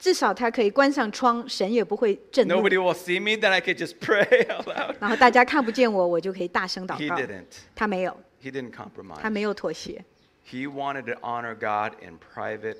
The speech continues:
Speaker 2: and in public.
Speaker 1: 他想要在私下和公开里都敬畏神，遵从神。
Speaker 2: He prayed just as he had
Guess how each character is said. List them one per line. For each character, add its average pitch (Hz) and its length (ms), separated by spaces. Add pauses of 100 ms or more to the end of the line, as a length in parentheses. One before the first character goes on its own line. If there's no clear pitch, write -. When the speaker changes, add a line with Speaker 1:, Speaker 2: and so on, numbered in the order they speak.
Speaker 2:
and 87 180
in 85 80
public. - 400 (160)
Speaker 1:
他 202 100
想 196 260
要 202 180
在 196 260
私 294 240
下 226 260
和 202 160
公 269 200
开 262 240
里 196 200 (200)
都 196 240
敬 214 200
畏 170 140
神， 160 240
遵 220 160
从 165 180
神。 - 240 (1500)
Speaker 2:
He 151 200
prayed 131 680 (1300)
just - 640 (500)
as 101 200 (240)
he 117 200
had 117 200